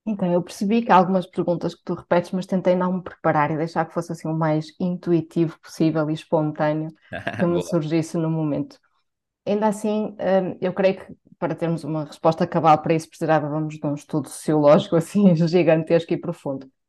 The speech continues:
Speaker 1: Mas posso dar a opinião, talvez. Então, eu acho que há algo que tem a ver com a nossa desconexão com a nossa sabedoria interior,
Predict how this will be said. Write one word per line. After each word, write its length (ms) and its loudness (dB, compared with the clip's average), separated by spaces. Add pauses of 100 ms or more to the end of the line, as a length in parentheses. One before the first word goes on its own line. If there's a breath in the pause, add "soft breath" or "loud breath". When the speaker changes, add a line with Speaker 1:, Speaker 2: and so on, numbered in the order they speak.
(140)
Speaker 1:
Mas 140 4
posso 240 6
dar 160 10
a 280 6
opinião, 680 2
talvez. 560 -6 (600)
Então, 200 4
eu 100 10
acho 260 6
que 100 0
há 220 10
algo 440 8
que 80 -12
tem 200 2
a 60 2
ver 220 2
com 180 0
a 60 -2
nossa 340 -2
desconexão 1000 -2
com 360 -4
a 40 -2
nossa 380 -4
sabedoria 680 -2
interior, 680 -4